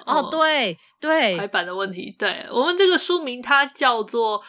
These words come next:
Speaker 2: 《地狱幽暗亦无花》。
Speaker 1: 没错。
Speaker 2: 但是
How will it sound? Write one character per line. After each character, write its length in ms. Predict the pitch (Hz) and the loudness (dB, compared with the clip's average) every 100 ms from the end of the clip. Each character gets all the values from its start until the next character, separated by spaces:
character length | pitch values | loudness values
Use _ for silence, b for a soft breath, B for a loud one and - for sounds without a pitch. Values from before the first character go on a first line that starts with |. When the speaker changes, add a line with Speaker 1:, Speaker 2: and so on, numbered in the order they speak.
| B B _ _ | B B _ _
Speaker 2:
《地 300 | 339 269 277 | 0 2 0
狱 220 | 262 220 | 0 0
幽 260 | 202 233 240 | 0 2 4
暗 320 | 254 196 202 _ | 2 2 -4 _
亦 260 | 339 214 | -8 -8
无 240 | 190 190 190 | -10 -14 -16
花》。 340 | - 202 196 202 _ _ _ _ | -6 0 0 -2 _ _ _ _
Speaker 1:
没 180 | - 180 | -4 -2
错。 380 | 185 220 185 170 _ _ | 2 2 2 0 _ _
Speaker 2:
但 200 | - 269 | -4 -2
是 420 | 269 311 285 254 | -2 -4 -2 -4